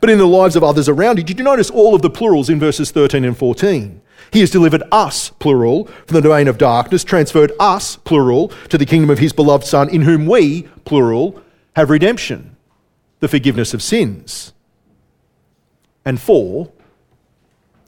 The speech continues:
you'll find that that thankfulness begins to point you down a pathway that leads you to start praying the way that Paul does here. Notice that by the time Paul finishes praying for these Colossians, he's called them to join him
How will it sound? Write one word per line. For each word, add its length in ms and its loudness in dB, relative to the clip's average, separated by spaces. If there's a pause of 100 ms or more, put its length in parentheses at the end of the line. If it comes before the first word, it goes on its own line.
(240)
you'll 140 2
find 240 2
that 40 0
that 200 -2
thankfulness 420 -2
begins 360 -2
to 80 -2
point 300 -2
you 80 -2
down 200 0
a 40 -4
pathway 460 -2
that 160 -4
leads 240 0
you 80 -8
to 80 -6
start 300 -2
praying 260 -2
the 80 -4
way 140 -2
that 100 -4
Paul 240 -6
does 240 -14
here. 320 -14 (1900)
Notice 160 -2
that 180 -4 (220)
by 100 4
the 80 2
time 300 -2
Paul 180 0
finishes 400 -2
praying 300 -2
for 120 -4
these 200 -2
Colossians, 680 -4 (200)
he's 160 -2
called 320 0
them 300 2
to 100 -4
join 300 -2
him 440 -4